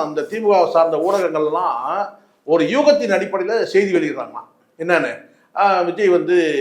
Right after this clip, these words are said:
கைது செய்யப்படுவார், விஜய் மீது சார்ஜ் ஷீட் ஃபைல் போட போறாங்க, விஜய் வந்து எலெக்ஷன்ல போட்டியிட முடியாது, இதெல்லாம் யூகத்துல. ஆனா இவர் என்ன பண்றாரு கேட்டீங்கன்னா, இது விஜய் பேர் வந்து சார்ஜ் ஷீட்ல சேர்க்கறாங்கன்றத மட்டும்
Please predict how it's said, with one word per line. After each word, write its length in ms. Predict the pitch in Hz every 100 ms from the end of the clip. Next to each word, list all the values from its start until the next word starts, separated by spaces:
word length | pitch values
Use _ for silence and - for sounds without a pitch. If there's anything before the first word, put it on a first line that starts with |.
| 127 117 104 -
கைது 200 | 180 165
செய்யப்படுவார், 560 | 151 120 113 120 139 - - _
விஜய் 200 | 160 226
மீது 240 | 190 156 -
சார்ஜ் 240 | 170 165
ஷீட் 140 | 160
ஃபைல் 160 | 147 123
போட 100 | 120 113
போறாங்க, 260 | 110 135 151 113 - _
விஜய் 220 | - 233 214
வந்து 200 | 165 196
எலெக்ஷன்ல 440 | 175 170 175 160
போட்டியிட 240 | 165 165 135
முடியாது, 240 | 123 127
இதெல்லாம் 360 | 254 269 285 240
யூகத்துல. 340 | 240 226 - - - _ _ -
ஆனா 220 | 240 285
இவர் 320 | 254 285 359 330
என்ன 100 | 330
பண்றாரு 300 | 294 262 226
கேட்டீங்கன்னா, 340 | 214 175 147 135 214 269 269 214 - _ _
இது 240 | 185 196 156 107 - _ -
விஜய் 280 | 202 277 247
பேர் 180 | 254 233
வந்து 180 | 277
சார்ஜ் 240 | 240 247 262
ஷீட்ல 160 | 247 240
சேர்க்கறாங்கன்றத 560 | 240 247 233 226 220 220
மட்டும் 340 | 220 311